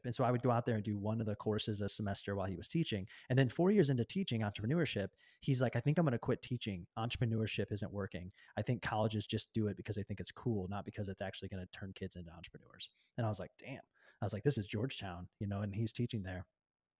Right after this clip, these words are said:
And I was like, "You know, w-, the, the things we did young in our career that actually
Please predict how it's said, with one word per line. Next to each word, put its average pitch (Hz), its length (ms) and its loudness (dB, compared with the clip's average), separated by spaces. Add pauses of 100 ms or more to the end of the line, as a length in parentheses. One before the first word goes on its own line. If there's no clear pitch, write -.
(300)
And 123 100 4
I 113 40 6
was 123 160 6
like, 113 160 4
"You 131 80 8
know, 175 160 10
w-, - 200 -4 (180)
the, 151 100 6
the 151 160 6
things 196 320 6
we 151 140 6
did 139 260 8
young 127 160 6
in 127 60 2
our 120 120 0
career 113 380 -2
that 101 140 -2
actually 104 500 -2